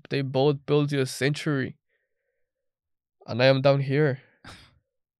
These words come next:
Speaker 1: Like, I'm, <laughs> they, they are your friends. Felipe, Cleophas, Delia,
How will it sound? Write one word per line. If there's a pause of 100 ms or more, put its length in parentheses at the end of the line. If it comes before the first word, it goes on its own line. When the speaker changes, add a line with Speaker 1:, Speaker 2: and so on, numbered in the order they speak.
(640)
Speaker 1:
Like,
I'm, (280)
<laughs>
they,
they
are
your
friends.
Felipe,
Cleophas,
Delia,